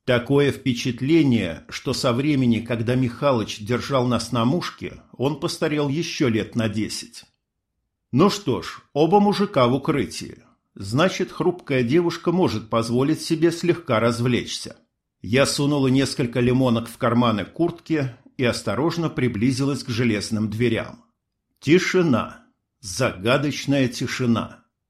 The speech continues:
Наверное, бандитам совсем некуда торопиться,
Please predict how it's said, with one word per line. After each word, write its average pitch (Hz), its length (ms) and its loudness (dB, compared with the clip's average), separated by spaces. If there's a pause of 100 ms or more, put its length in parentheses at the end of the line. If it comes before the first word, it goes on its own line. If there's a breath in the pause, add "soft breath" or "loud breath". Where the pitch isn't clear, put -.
(160)
Наверное, 175 640 2
бандитам 147 580 0
совсем 175 500 0
некуда 123 360 0
торопиться, 113 880 -2